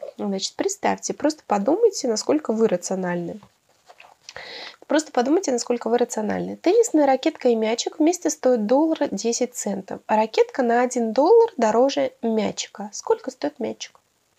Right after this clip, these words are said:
Вы сразу скажете: "Десять центов". Ну, любой, да, быстрый ответ не значит правильный. Либо быстрый, либо правильный. Здесь либо так, либо так. Подумайте еще раз. Следующая задача. Даны два утверждения. А. Аэропорт закрыт.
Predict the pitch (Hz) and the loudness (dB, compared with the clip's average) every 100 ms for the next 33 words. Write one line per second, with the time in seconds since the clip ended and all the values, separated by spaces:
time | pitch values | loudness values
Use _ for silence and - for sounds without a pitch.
0 | - - - - 262 254 277 349 - 277 | -16 -14 -14 -4 -2 2 2 2 0 -2
1 | - - 220 247 262 254 - 214 233 - | -2 -4 -4 -2 -4 -6 -6 -6 -8 -18
2 | - _ _ _ _ _ _ _ 247 233 | -20 _ _ _ _ _ _ _ 0 0
3 | - 233 226 208 202 196 262 262 233 - | 0 0 4 4 2 0 0 2 0 2
4 | 214 214 339 285 233 240 254 - 208 196 | -2 2 2 2 2 2 0 -4 -2 -2
5 | 185 196 208 226 220 311 - 247 233 226 | -2 0 2 2 4 2 2 2 2 0
6 | - 196 180 185 185 190 214 - 214 214 | 0 -2 -2 -4 -4 -4 -6 -4 -2 -2
7 | 247 - 208 233 - 208 226 285 - 311 | -4 -8 -14 -12 -8 -8 -6 -6 -4 -6
8 | - - 240 - _ _ - - - - | -4 -8 -8 -20 _ _ -20 -16 -16 -16
9 | - - 254 254 233 226 214 202 - 190 | -4 0 2 2 0 0 -2 -2 -2 0
10 | 247 359 440 302 302 269 214 202 196 - | 2 2 4 2 2 -2 -2 -2 -4 -6
11 | - _ 233 247 _ 240 180 170 _ _ | -12 _ -16 -16 _ -2 -2 -4 _ _
12 | _ _ _ _ _ 285 277 269 359 381 | _ _ _ _ _ 2 4 4 2 2
13 | 277 254 247 247 | 2 2 2 0